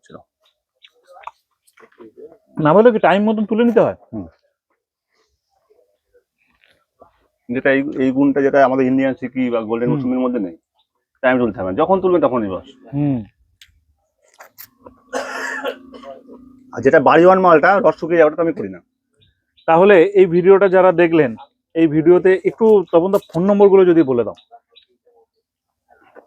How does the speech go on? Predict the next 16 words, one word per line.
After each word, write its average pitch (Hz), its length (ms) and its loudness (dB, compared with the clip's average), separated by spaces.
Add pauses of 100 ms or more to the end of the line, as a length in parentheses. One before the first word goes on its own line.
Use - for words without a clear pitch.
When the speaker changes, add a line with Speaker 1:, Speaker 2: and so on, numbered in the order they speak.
(120)
Speaker 1:
আমাদের 180 200 4
ফোন 202 200 -2
Speaker 2:
বা, 156 80 4
Speaker 1:
নম্বর 226 220 2
Speaker 2:
বা 160 140 4
যদি 185 120 2 (120)
কার্ড 170 240 2
থাকে 180 240 -4
আমাকে 160 160 -6
এক্ষুনি 143 320 -14
দিতে 127 200 -16
পারো। 123 120 -12 (380)
Speaker 1:
দিয়ে - 160 -2
দিচ্ছি - 200 -6
কার্ড 107 200 -4
আমি। 92 140 -8